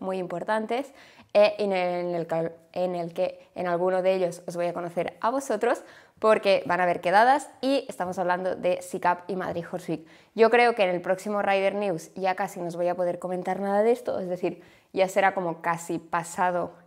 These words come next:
eh, los eventos, porque a sicap es del diecinueve de noviembre al veinticuatro de noviembre, ¿vale? Es, eh, una feria, para quien no lo sepa,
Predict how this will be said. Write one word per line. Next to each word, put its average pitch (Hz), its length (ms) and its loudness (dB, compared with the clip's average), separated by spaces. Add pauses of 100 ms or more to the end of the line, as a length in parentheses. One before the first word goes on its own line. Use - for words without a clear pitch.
(120)
eh, 165 520 -6
los 170 220 -6
eventos, 208 480 0 (380)
porque 233 600 6
a 185 760 2
sicap 220 680 2
es 190 200 2
del 190 140 4
diecinueve 190 420 2
de 202 360 4
noviembre 208 520 0
al 185 100 -4
veinticuatro 185 480 0
de 202 80 4
noviembre, 220 500 0 (320)
¿vale? 202 340 4
Es, 220 500 0
eh, 175 520 2 (140)
una 180 320 -2
feria, 226 500 0
para 175 180 -6
quien 180 160 -10
no 175 80 -8
lo 165 40 -12
sepa, 226 320 -2